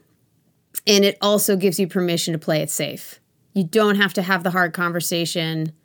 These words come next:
or put yourself out there and be judged or rejected or what else?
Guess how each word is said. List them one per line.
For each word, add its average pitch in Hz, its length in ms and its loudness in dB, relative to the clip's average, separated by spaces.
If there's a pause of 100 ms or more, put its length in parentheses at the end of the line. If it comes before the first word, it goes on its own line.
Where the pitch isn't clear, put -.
(400)
or 196 100 0
put - 240 -2
yourself 175 380 0
out 165 280 2
there 160 260 2
and 156 180 -2
be 156 140 0
judged 156 580 -8 (1200)
or 160 880 2
rejected 151 920 -2 (1200)
or 160 480 2
what 151 160 0
else? 147 460 -8